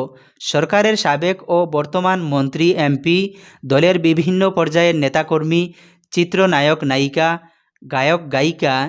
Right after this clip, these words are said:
এবং প্রশাসনের অনেক কর্মকর্তা কর্মচারীদের। ইতোমধ্যে অনেকেই প্রশাসনের হাতে বন্দী হয়েছেন, কেউ বা গোপনে দেশ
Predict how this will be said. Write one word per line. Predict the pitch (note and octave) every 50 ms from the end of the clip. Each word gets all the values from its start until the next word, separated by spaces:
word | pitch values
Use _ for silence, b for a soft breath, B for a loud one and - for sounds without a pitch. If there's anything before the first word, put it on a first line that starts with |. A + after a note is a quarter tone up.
| - -
এবং | - D#3+ E3 E3 D3 C3 B2+ B2+ B2
প্রশাসনের | - F3 E3+ - G#3 G3+ G3+ - G#3 G3 F#3+ G3
অনেক | - D#3 D3 D3 E3+ F3+ F#3+ F#3
কর্মকর্তা | - - C#3+ D3+ D#3 E3+ F3+ F3+ G3+ F#3+ G3+ - C#3 C3+ C3 C3+ C#3 -
কর্মচারীদের। | G#3+ G#3+ G#3+ G#3 G#3 G#3 - C3 A#2 G#2+ G2 G#2+ G#2 - - - - G#4+ - - - - - - - - - G5 G#5 - - - - - - - - - - - - - - - - - - - - - - - - - - - - - - - - - - A3 - - - - - -
ইতোমধ্যে | E3 - A3 A3 A3+ A3+ F#3+ F#3 F#3 A3 A3+ A3
অনেকেই | G3+ F3 E3+ G3 A3 G#3+ A3+ A3+ A3+ A3+
প্রশাসনের | A3+ - E3 D#3+ - G3 F#3+ - G#3 G3+ G3+ G3
হাতে | F3 C3+ C#3+ C#3+ - F3
বন্দী | D3+ C#3+ C#3 D3 D3 C#3+ E3+ E3+
হয়েছেন, | D3 D#3 D#3+ E3+ D#3+ - C#3 B2 B2 C3+ D#3 D#3+ B B B B B B B _ -
কেউ | D#3 E3 F#3
বা | F3+ F#3+ G3 F#3+
গোপনে | D#3 D3+ C#3 - E3 E3+ F3 F3+
দেশ | D#3 C#3+ C#3+ D3